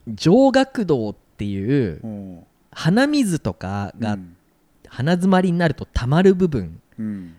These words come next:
Speaker 1: があるんですけど、そのエリアと、
Speaker 2: うん。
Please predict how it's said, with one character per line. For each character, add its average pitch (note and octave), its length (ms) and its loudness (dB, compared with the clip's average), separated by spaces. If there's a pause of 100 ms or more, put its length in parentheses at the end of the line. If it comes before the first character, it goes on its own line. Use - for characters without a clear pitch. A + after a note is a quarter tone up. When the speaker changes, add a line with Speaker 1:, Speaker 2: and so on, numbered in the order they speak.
(120)
Speaker 1:
が G#2+ 300 -6
あ C#3 120 2
る B2+ 120 -2
ん G2 100 -6
で F#2 80 -8
す - 140 -16
け G2+ 100 -6
ど、 A2+ 340 2 (480)
そ - 240 -4
の G#3 340 4 (120)
エ G3 140 4
リ D#3 180 0
ア G#2+ 80 -2
と、 E3+ 420 0
Speaker 2:
う A#2 40 -6
ん。 G2+ 240 -8